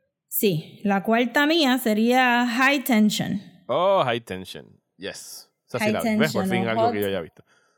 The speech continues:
Speaker 1: Sí, o Hot Tension, o como se
Speaker 2: How-,
Speaker 1: llamara en
Speaker 2: how-,
Speaker 1: ese momento.
Speaker 2: how-, how-, how-, no sé.
Speaker 1: Hot. Ajá. Este, eh, la vimos en el cine,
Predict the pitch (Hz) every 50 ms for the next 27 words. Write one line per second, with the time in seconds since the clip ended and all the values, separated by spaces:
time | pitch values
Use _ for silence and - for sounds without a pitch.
0 | _ _ _ _ _ _ _ _ _ _ _ _ - - - 311 - - - -
1 | - - - - - - - - 190 180 - - 403 - - - - - - 185
2 | - _ _ _ _ _ _ _ - - 330 339 311 - 277 233 214 208 202 -
3 | 220 220 214 214 214 202 202 208 214 214 220 214 208 220 - 214 202 202 202 196
4 | 190 - - - - - 139 135 135 107 92 123 110 - 160 180 185 175 _ _
5 | _ _ - - - - 415 403 302 214 - - - - _ _ _ _ _ _
6 | _ _ _ _ _ _ _ _ _ _ _ _ _ _ _ - - 214 214 226
7 | 208 196 - 185 - - - - - - - _ _ _ - - 226 233 - -
8 | 240 233 233 226 226 226 226 226 220 220 220 220 220 220 220 220 226 226 220 220
9 | 220 214 214 208 208 202 - 220 240 240 247 247 240 240 254 262 269 285 294 294
10 | 320 320 - - - 294 339 339 294 294 311 - - 214 214 220 226 247 294 311
11 | 277 247